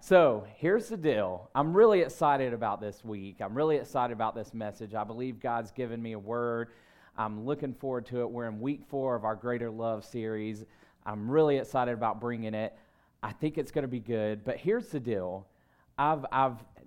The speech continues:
dealt with this attack this week, right? And I'll, I'll tell you why I'm telling you this, because I need the energy up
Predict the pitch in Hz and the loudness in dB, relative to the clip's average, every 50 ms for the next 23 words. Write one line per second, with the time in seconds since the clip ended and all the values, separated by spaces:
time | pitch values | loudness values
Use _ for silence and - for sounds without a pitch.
0 | 135 113 151 160 165 143 147 - - - 127 117 - 110 104 - - - - - | -2 2 4 6 6 4 2 -2 -2 -2 -4 -4 -4 -6 -10 -10 -12 -12 -4 0
1 | 110 110 110 87 104 95 101 95 - - 107 101 92 90 87 - - 110 107 101 | 2 2 2 0 -2 -6 -6 -6 -6 -8 -10 -12 -12 -12 -12 -14 -10 -6 -4 -2
2 | 101 110 117 - - - _ _ _ _ _ _ - - 117 113 110 117 113 - | -2 -2 -2 -4 -8 -14 _ _ _ _ _ _ -6 -4 -2 0 0 0 -2 0
3 | 113 117 120 120 - 165 170 160 151 131 117 113 110 107 - - _ _ _ _ | 0 0 0 0 -2 -2 0 0 0 0 -2 -2 -4 -6 -8 -12 _ _ _ _
4 | _ _ _ _ _ _ _ - 113 113 123 123 123 117 110 104 - 120 110 107 | _ _ _ _ _ _ _ -10 -2 2 4 4 4 4 2 0 -2 -2 -2 -2
5 | 98 95 95 92 85 92 87 87 - - - - - - - 117 104 113 117 139 | -2 -6 -8 -8 -6 -6 -6 -6 -8 -12 -14 -12 -12 -10 -8 -4 0 2 2 2
6 | 147 151 147 143 127 113 123 - - 131 143 151 147 131 113 107 104 101 - - | 2 0 0 -2 -2 -2 -4 -4 -2 -2 -2 0 -2 -2 -4 -6 -8 -8 -4 0
7 | 120 123 113 98 85 - - - - | 2 2 2 2 0 -4 -8 -14 -20